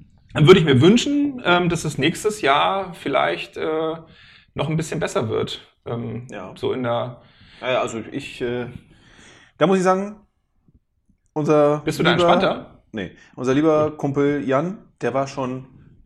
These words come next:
Speaker 2: der war schon vor zehn
Speaker 1: Hm.
Speaker 2: Jahren
Speaker 1: Mhm.
Speaker 2: schon so drauf.
Speaker 1: An
Speaker 2: Ja,
Speaker 1: Jan habe ich ein paar Mal
Speaker 2: einfach,
Speaker 1: gedenken
Speaker 2: also
Speaker 1: müssen, äh, an
Speaker 2: der
Speaker 1: dem Tag.
Speaker 2: einfach, und das ist ja, ist,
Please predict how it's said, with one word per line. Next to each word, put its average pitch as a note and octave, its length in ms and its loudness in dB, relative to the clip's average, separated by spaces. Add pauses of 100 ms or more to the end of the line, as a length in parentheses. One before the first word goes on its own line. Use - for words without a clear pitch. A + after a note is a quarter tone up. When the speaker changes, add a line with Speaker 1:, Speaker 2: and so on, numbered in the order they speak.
(920)
Speaker 2:
der C#3 120 -4
war F3 120 -2
schon E3+ 200 -8
vor E3 400 0
zehn D#3 680 -6
Speaker 1:
Hm. A3+ 220 4 (680)
Speaker 2:
Jahren B2+ 320 6
Speaker 1:
Mhm. - 60 -8
Speaker 2:
schon G#2 240 -10
so F#2+ 160 -8
drauf. F2+ 420 -10 (480)
Speaker 1:
An C3+ 140 4
Speaker 2:
Ja, D3+ 80 10
Speaker 1:
Jan F3+ 80 4
habe F#3 120 2
ich F3 60 2
ein E3+ 40 -2
paar - 140 4
Mal F#3 80 2
Speaker 2:
einfach, F3 60 2
Speaker 1:
gedenken B2+ 300 0
Speaker 2:
also B2 160 2
Speaker 1:
müssen, A2 240 -6 (140)
äh, B2+ 60 -2
an B2+ 200 0
Speaker 2:
der C3 140 6
Speaker 1:
dem B2+ 60 4
Tag. A2 240 2
Speaker 2:
einfach, D3 300 -2
und D3+ 100 -2
das - 380 -6
ist - 200 -8
ja, F#3 160 -2
ist, - 340 -12